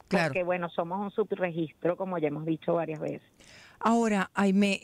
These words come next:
Speaker 1: hasta febrero, treinta y dos posibles femicidios consumados en Venezuela, de acuerdo con el seguimiento que ustedes hacen, que se basa fundamentalmente en registros de medios de comunicación.
Speaker 2: Exactamente, o sea, en lo que, eh, es un método de investigación que además no se utiliza nada más en Venezuela,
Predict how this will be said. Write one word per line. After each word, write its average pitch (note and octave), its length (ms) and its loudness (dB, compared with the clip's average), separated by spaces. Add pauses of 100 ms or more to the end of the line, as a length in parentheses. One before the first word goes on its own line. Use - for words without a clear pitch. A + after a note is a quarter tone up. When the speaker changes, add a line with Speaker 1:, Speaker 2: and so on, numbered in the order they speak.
Speaker 1:
hasta F#3 240 -2
febrero, G#3 500 0
treinta F#3+ 340 0
y F3 60 0
dos F3+ 140 0
posibles A3+ 600 0
femicidios F3 500 2
consumados F#3 480 2
en G3+ 100 2
Venezuela, G#3 520 0 (280)
de G3 120 2
acuerdo F#3 280 -2
con G#3+ 140 0
el G#3 60 2
seguimiento F3 500 2
que G#3+ 80 -2
ustedes F#3 320 2
hacen, G#3 300 0
que G#3 80 0
se F3 160 2
basa D#3 260 2
fundamentalmente F3+ 800 0
en A3 100 0
registros F#3 460 0
de F#3+ 60 0
medios D#3 280 0
de F#3 80 2
comunicación. D3+ 800 0 (720)
Speaker 2:
Exactamente, F#3+ 800 -2
o D#3+ 60 0
sea, F3+ 160 -2
en E3+ 80 -6
lo F3+ 120 -2
que, E3+ 280 0 (100)
eh, E3 300 0
es E3 40 -4
un F#3+ 100 -2
método F#3+ 260 0
de G#3+ 60 -2
investigación F#3+ 720 -2 (380)
que F#3 100 0
además E3+ 260 -6
no F3 140 -4
se G#3 140 -2
utiliza F3+ 380 0
nada F3 180 0
más F#3 180 0
en G3+ 80 2
Venezuela, F#3 480 0